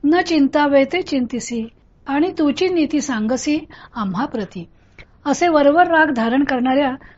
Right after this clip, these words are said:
श्रीकृष्णांचे वर्णन करून ज्ञानदेवांनी श्रीकृष्णांचे पार्थावरील प्रेम रंगवलेलं आहे. त्यांनी अर्जुनाच्या रथाचे सारथ्य तर केलेच आहे, पण मनाचेही सारथ्य केले असल्याची जाणीव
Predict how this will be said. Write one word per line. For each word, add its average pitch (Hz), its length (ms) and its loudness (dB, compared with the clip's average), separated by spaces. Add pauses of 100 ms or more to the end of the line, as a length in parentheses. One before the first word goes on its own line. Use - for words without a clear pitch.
श्रीकृष्णांचे 330 680 0
वर्णन 269 340 0
करून 285 320 -2 (340)
ज्ञानदेवांनी 285 800 0 (360)
श्रीकृष्णांचे 254 800 -2 (160)
पार्थावरील 262 580 2
प्रेम 277 300 2
रंगवलेलं 185 560 -6
आहे. 170 100 -16 (720)
त्यांनी 330 220 6
अर्जुनाच्या 330 560 2
रथाचे 302 400 0
सारथ्य 294 540 0
तर 339 80 -2
केलेच 262 400 -2
आहे, 180 160 -8 (300)
पण 349 120 0
मनाचेही 285 600 0
सारथ्य 277 440 -2
केले 254 300 2
असल्याची 247 560 -2 (640)
जाणीव 254 400 2